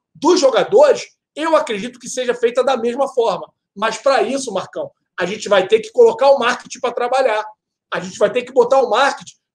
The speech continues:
pra conseguir fechar negócios muito mais vantajosos financeiramente, e a gente vai ter que fazer com que esse marketing traga uma categoria nova de produtos,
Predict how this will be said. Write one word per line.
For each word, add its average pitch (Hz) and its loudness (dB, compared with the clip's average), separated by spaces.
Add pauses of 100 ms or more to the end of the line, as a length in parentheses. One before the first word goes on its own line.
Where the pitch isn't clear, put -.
pra 220 0
conseguir 247 -2
fechar 233 -2 (220)
negócios 202 0 (120)
muito 349 -2
mais 285 2
vantajosos 240 0
financeiramente, 196 -8 (280)
e 370 -2
a 302 4
gente 311 -6
vai 311 2
ter 302 -4
que 311 -12
fazer 285 0
com - -18
que - -10
esse 320 -8
marketing 254 -4 (280)
traga 302 2 (240)
uma 294 -2
categoria 294 -2
nova 277 6
de 247 -2
produtos, 233 -2